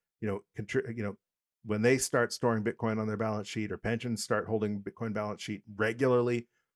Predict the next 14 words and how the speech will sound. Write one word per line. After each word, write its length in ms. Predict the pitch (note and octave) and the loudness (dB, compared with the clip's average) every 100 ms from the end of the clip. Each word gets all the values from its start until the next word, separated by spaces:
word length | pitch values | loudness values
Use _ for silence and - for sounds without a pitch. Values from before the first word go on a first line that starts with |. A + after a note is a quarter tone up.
| _ _ _ - | _ _ _ 6
then 240 | E3 G3 | 6 8
maybe 320 | E3+ C#3+ C3+ | 6 4 2
we 120 | A#2+ | -2
can 100 | A2+ | -6
start 240 | - G#2 - | -2 -4 -2
talking 260 | G#2 F#2+ | -6 -4
about 240 | G2+ F#2+ F#2+ | -6 -6 -4
breaking 280 | G2 G2 G2 | -6 -4 -4
away 200 | F#2 F#2 | -2 -4
from 240 | - F2+ | -4 -8
the 60 | F2 | -8
four-year 340 | G#2 G2 F2 | -4 -4 -4
cycle. 440 | - F2 E2+ D#2+ E2 | -6 -8 -6 -8 -8
But 180 | E2+ | -10